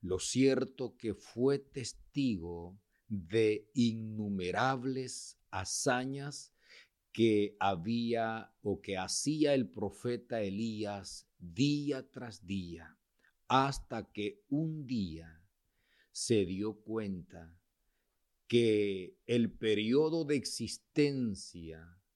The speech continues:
o de permanencia en esta tierra se le estaba terminando.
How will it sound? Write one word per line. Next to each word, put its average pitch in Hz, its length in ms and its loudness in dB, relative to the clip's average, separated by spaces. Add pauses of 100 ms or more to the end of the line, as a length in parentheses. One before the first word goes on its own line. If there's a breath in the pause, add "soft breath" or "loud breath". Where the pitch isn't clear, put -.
(100)
o 101 160 4
de 98 140 2
permanencia 120 1120 0
en 113 180 0
esta 123 340 -8
tierra 85 720 -6 (440)
se - 280 0
le 95 340 -2
estaba 101 600 -6
terminando. 87 840 -14